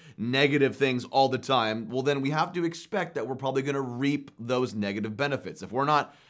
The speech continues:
empowering our relationships, then our relationships probably will eventually break down. We can't not empower our relationships and expect our relationships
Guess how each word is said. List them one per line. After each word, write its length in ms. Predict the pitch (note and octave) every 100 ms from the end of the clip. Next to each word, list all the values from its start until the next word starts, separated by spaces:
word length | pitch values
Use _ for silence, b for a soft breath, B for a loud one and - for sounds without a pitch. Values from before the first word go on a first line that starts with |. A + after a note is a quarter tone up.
| b b -
empowering 920 | C3+ - - C3 B2+ C#3+ C#3+ C#3 C#3
our 140 | B2
relationships, 1040 | A2 A2 C#3+ E3+ E3+ A2+ G2 G#2+ B2+ - - b b _
then 160 | B2
our 160 | A#2+ B2
relationships 800 | D3+ C3 G#2 G#2+ B2+ A#2+ C3+ -
probably 480 | - A2+ G#2 C3 C#3
will 180 | C3+
eventually 440 | C3+ G#2 G2 A2+ A#2
break 420 | - E2 F#2+ -
down. 260 | D#3+ C3 G2
We 80 |
can't 300 | G2+ E3 E3 D#3+ B B -
not 460 | G#2 A2+ C#3+ F3+
empower 440 | D#3+ D#3 D3 D3 C#3+
our 140 | C3+
relationships 720 | A#2+ B2 D3+ D3+ G#2 A2 G2+
and 100 | B2
expect 640 | A2+ - - D#3 C#3+ C3+ -
our 120 | A#2+
relationships 840 | A#2 A#2 C#3 D3+ C#3 B2+ C#3 C3+